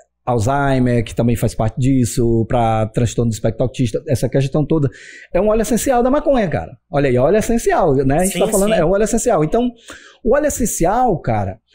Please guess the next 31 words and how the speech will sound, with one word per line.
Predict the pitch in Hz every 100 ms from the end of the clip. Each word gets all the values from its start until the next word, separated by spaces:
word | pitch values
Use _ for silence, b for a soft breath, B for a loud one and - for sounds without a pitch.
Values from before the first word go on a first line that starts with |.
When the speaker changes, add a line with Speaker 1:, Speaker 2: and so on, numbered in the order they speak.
| b b _
Speaker 1:
da, | 123 120
da | 135
maconha, | 131 117 165 202 143 -
ele | 147 160
tem | 170 180 175
como | 160 147
majoritário, | 185 208 175 135 160 160
quer | 143 135
dizer | 143
o |
quê? | -
Em | 113 107
maior | 113 165
concentração, | 190 139 - 117 110 - 147
o | 117 110 -
T | 190
H | 233 180
C, | 131 - 117 196
que | -
é | 113
o |
tetrahidrocannabidiol, | 107 143 151 135 131 - 127 117 113 104 _ _ _ _ _ _ 131 127 117 110 113 147 - _ _
o | - 208 113 - _
canabidiol, | - 240 220 156 127 120 175 302 - _ _ _ -
né, | 104 147
que | 95
é |
o | 90
C | -
B | 104
D, | 113 147